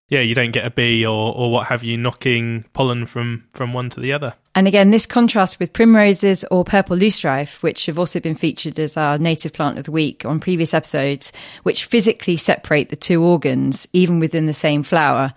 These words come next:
Speaker 2: So they, they are accessible at the same time, but they just, they're physically separated to help prevent self-pollination. So it's just giving an idea that, of these different strategies that different plants use.
Speaker 1: Yeah, all sorts of different ways of preventing self-pollination, isn't
Speaker 2: But
Speaker 1: there?
Speaker 2: I,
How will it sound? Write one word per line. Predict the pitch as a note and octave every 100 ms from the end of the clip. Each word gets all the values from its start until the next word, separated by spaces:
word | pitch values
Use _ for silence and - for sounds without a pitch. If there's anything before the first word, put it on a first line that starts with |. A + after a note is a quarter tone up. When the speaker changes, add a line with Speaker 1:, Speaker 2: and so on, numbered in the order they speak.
| - - -
Speaker 2:
So | - D#3+
they, | D3+ D3+ A#2+
they | E3+ E3+
are | F3 E3 D#3+ -
accessible | - - G3+ - F3
at | C#3
the | D#3
same | - C#3 C#3
time, | C3+ C3 D3 C#3+ C#3+
but | C#3+ D3+
they | D3 D3
just, | D#3+ -
they're | D3
physically | C#3 F3 D3+ - D#3
separated | C#3+ E3 - C3+ C3 C3+ A#2+ B2
to | -
help | C#3+ D#3+ -
prevent | C#3+ C3+ -
self-pollination. | D3 C#3 - C#3 C#3 C3 - D3
So | G3+
it's | A3
just | D4 -
giving | A#3+ G3+ F#3+
an | F3
idea | D#3+ E3+ D3+ D3
that, | G2+ -
of | E3 E3
these | E3+
different | F3+ - -
strategies | - E3+ - D#3 C#3+
that | -
different | D#3 - -
plants | - C#3 D#2 -
use. | D3 C#3 - -
Speaker 1:
Yeah, | - C3+ B2
all | D3
sorts | C3 A2+
of | C3+
different | B2+ A#2
ways | B2+ A2+ G#2
of | -
preventing | G#2+ A2 G#2 A2+
self-pollination, | - A#2 - A#2 C3 C#3+ - A#2+
isn't | C#3+
Speaker 2:
But | C3+
Speaker 1:
there? |
Speaker 2:
I, | A2